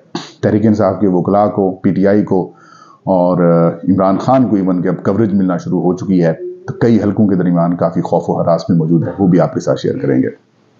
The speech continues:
नाज़रीन, आपके इल्म में ही है कि आइंदा आम इंतखाबात की जो तारीख है, वो आ चुकी है। आठ फरवरी दो हज़ार चौबीस को आम इंतखाबात का plan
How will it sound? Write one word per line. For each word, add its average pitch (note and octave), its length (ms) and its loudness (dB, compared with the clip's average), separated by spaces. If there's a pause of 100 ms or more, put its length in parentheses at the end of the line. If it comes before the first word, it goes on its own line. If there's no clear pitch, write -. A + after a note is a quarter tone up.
(1120)
नाज़रीन, D#3+ 320 2 (320)
आपके C3 200 2
इल्म D3 160 4
में C#3 140 4
ही A#2+ 60 2
है G2+ 160 2 (960)
कि F#2+ 420 4 (1160)
आइंदा A2 220 4
आम A2 140 2
इंतखाबात G2+ 580 0
की G2 60 -4
जो F#2+ 100 -2
तारीख F#2+ 400 -2
है, E2+ 240 -4 (360)
वो G#2 80 4
आ F#2 120 4
चुकी F#2+ 300 2
है। F2 240 0 (240)
आठ F#2 260 2
फरवरी G2 360 2
दो F2 220 2
हज़ार F2+ 220 0
चौबीस F2+ 300 0
को F2 160 -2
आम F2+ 160 2
इंतखाबात F2 580 0
का D#2+ 140 2
plan G2 460 0